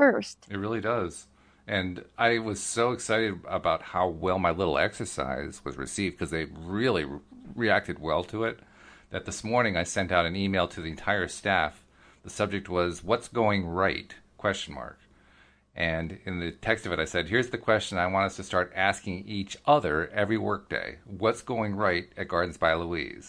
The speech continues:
Speaker 2: Think about what your reply will be." I'm curious to see how people are going to respond to that one. <laughs>
Speaker 1: Well,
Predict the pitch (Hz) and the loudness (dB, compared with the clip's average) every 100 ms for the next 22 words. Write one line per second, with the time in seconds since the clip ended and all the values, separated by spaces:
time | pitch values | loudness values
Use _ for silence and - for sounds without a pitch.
0 | - 98 92 90 80 82 - 73 71 82 | -6 -6 0 0 0 -4 -4 -4 -2 2
1 | 80 76 85 87 104 - - - - - | 2 0 -8 -12 -14 -20 -20 -20 -20 -12
2 | 85 - 92 76 - 78 76 71 85 80 | -10 -4 -2 -2 -6 -6 -6 -6 -4 -4
3 | 82 73 73 76 78 - 73 73 - - | -4 -4 -4 -6 -12 -8 -8 -8 -6 -6
4 | - 110 - - - - - - - - | -4 -8 -8 -16 -20 -20 -20 -20 -20 -20
5 | - - - - - - 262 269 | -20 -20 -20 -20 -18 6 12 12